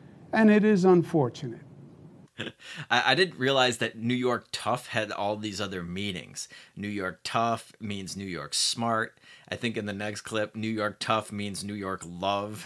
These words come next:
Speaker 2: <laughs> and all these other weird things. Uh, God, what just a little douchey fucking thing to say. But y-, you know what I love about that little clip right there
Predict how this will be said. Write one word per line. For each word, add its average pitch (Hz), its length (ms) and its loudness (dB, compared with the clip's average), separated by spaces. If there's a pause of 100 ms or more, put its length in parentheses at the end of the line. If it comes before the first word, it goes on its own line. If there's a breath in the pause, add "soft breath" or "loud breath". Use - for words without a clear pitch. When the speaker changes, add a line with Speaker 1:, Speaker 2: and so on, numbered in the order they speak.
Speaker 2:
<laughs> - 40 -6
and 120 140 -4 (120)
all 104 180 -4
these 95 200 -8
other 104 380 -6 (380 loud breath)
weird 101 500 -8
things. 110 500 -4 (540 soft breath)
Uh, 98 460 -2
God, 107 280 -8
what 123 180 -8
just 143 220 -10
a 110 60 -6
little 104 300 -8 (120)
douchey 95 500 -8
fucking 90 380 -6
thing 90 240 -8
to 82 100 -12
say. 90 340 -6 (680 loud breath)
But 98 320 0 (320)
y-, 123 160 -2
you 127 140 0
know 147 80 4
what 160 100 4
I 131 80 6
love 107 600 0
about 98 340 -2
that 95 200 -4
little 95 180 -6
clip 101 300 -8
right 113 220 -2
there 127 280 -2